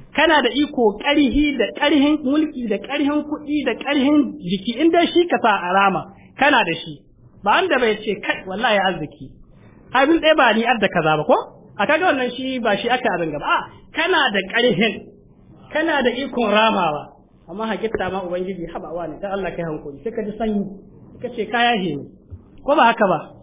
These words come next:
To irin wannan aka nuhi. Allazi yamliku, shi yasa aka ce yamliku nafsahu inda al-ghadab. Ka hasala, an yi ma cin mutuncin da lalle kana iya ramawa. Kuma ka hasala za ka rama, an hakitta ma Allah ka yafe.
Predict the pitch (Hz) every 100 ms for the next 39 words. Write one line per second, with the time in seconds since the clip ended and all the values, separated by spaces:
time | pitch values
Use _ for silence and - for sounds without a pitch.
0 | - - 233 294 240 208 190 196 165 151
1 | 147 220 247 214 220 220 208 214 254 226
2 | 160 - 269 240 240 214 208 196 196 190
3 | 196 254 254 208 269 - 185 170 170 156
4 | 151 131 - - - - - - - 285
5 | 285 226 233 220 208 254 277 277 277 269
6 | - 285 240 233 233 269 254 - 214 185
7 | 180 220 247 254 240 254 240 202 180 170
8 | 165 143 127 - _ _ - - 262 262
9 | 254 302 262 240 240 202 214 208 185 180
10 | 170 175 214 185 208 196 180 185 208 185
11 | 185 160 160 156